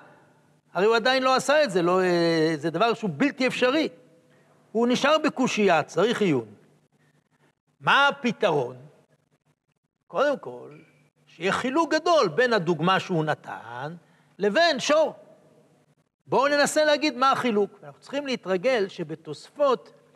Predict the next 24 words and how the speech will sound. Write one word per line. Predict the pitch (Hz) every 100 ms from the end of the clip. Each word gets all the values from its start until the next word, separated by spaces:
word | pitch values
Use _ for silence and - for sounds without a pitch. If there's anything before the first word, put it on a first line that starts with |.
| _ _ -
גם | 220 320
אם | 320
אני | 277 214
יכול | - 269 277
לומר | 233 185 233
שתוספות | 262 208 180 - 240 190
דחוק | 170 240 190
בפשט, | 175 - 254 247 202
אני | 196
לא | 233
יכול | 311 - 277 294
לי, | 247 233 -
לומר, | 190 185 262 247 175 - _ -
כל | 277 294 - 170 - -
הרציונל | 214 - 226 226 285 302
של | 226 214
תוספות | 214 - - 214 190
זה | 196
ההיגיון. | 190 160 180 156 123 - - _ _ _ _ _ -
אני | 190 277
לא |
יכול | 339 - 320
לבוא | 294 277
ולומר. | 262 226 190